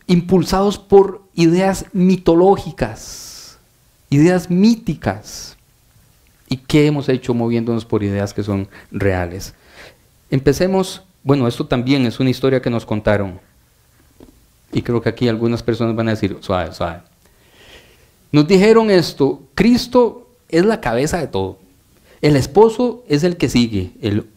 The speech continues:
macho hombre masculino, jefe de hogar, proveedor. ¿Ah?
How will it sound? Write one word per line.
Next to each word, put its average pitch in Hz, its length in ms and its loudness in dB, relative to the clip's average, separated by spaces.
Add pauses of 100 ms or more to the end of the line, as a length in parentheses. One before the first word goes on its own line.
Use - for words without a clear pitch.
(140)
macho 117 400 -4
hombre 107 340 -2
masculino, 147 680 0 (500)
jefe 127 300 -2
de 117 100 4
hogar, 117 380 0 (1160)
proveedor. 117 760 2 (1400)
¿Ah? 160 280 -6